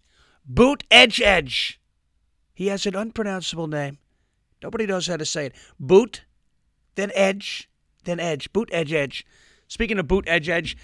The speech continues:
Transportation Secret-, Secretary, big failure this morning. F A A computer outage. What went on?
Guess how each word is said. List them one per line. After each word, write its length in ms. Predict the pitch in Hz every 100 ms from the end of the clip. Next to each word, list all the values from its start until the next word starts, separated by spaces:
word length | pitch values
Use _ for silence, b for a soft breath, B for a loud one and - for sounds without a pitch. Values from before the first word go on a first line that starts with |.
| b b
Transportation 600 | - 196 165 175 196 185
Secret-, 500 | 156 180 165 156 160
Secretary, 600 | 151 180 147 175 160 160 b b b 127
big 320 | 208 240 185
failure 480 | - 233 254 233 202
this 220 | 180 -
morning. 480 | 240 262 208 196 175 _ _ _ _ _ _ -
F 220 | 214 220
A 200 | 220 233
A 40 |
computer 400 | 226 190 247 233
outage. 520 | 190 180 175 175 - - _ _ -
What 320 | 113 165 185
went 180 | 214 233
on? 440 | 240 196 175 170